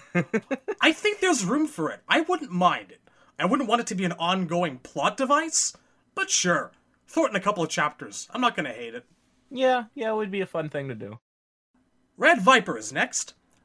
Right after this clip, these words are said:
Speaker 2: How do we feel about the spear being a chain now? Do we think it'll ever go back to being rope?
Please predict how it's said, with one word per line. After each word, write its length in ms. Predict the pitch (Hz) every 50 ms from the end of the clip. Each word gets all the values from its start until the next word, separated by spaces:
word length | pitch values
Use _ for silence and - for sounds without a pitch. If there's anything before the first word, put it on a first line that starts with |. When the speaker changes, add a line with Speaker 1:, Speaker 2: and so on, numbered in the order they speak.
| _ _ _ _
Speaker 2:
How 320 | - - 175 208 277 302
do 100 | 233 226
we 140 | 190 240 202
feel 280 | - - 196 226 226
about 200 | 180 165 190 190
the 60 | - 151
spear 420 | - - - - 196 208 220 202
being 260 | 147 175 180 180 185
a 40 | 175
chain 360 | 180 - - 165 147 147 127
now? 300 | 117 113 107 95 85 - _ _ _ _ _ _ _ _ -
Do 80 | -
we 120 | 117 123 -
think 220 | - 190 190 190
it'll 200 | 220 196 185 190
ever 120 | 208 196 196
go 120 | 175 208
back 220 | 180 214 220 220 -
to 120 | - 220
being 280 | 185 233 247 262 247 185
rope? 360 | 196 285 320 196 - -